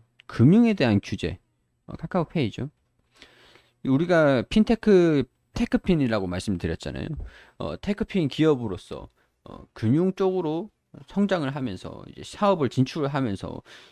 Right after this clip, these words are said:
사업을 막 산업 생태계를 확장을 시키고 있었습니다. 그래서 이제 성장을, 고성장을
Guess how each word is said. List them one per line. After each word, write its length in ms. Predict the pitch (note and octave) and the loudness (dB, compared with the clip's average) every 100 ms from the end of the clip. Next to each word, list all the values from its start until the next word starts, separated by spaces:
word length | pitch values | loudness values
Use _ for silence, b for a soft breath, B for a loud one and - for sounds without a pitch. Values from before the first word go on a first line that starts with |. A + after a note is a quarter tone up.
| B | B
사업을 480 | - A#3 G3+ D#3 A2+ | 0 4 6 4 2
막 260 | - - _ _ | -4 -14 _ _
산업 460 | - - A3+ A#3 E3+ | -18 0 4 6 4
생태계를 600 | C#4 B3 A#3+ G#3 F3+ C#3 | 4 4 6 4 4 2
확장을 380 | - - A3+ F3+ | -4 0 4 4
시키고 300 | - - F2 | 2 -6 -6
있었습니다. 520 | - F2 - A#2 - - B B B B B B B B - | -8 -10 -12 -12 -14 -20 B B B B B B B B -2
그래서 360 | B2 C3+ B2+ | 0 2 2
이제 260 | G#2 G#2 F#2+ - _ _ _ - | 2 2 0 -4 _ _ _ -14
성장을, 680 | - F3 E3 B2 C3+ E3 E3+ _ _ | 0 2 4 4 4 0 -6 _ _
고성장을 540 | - A#2+ F3+ E3+ G#2+ | 0 4 4 4 2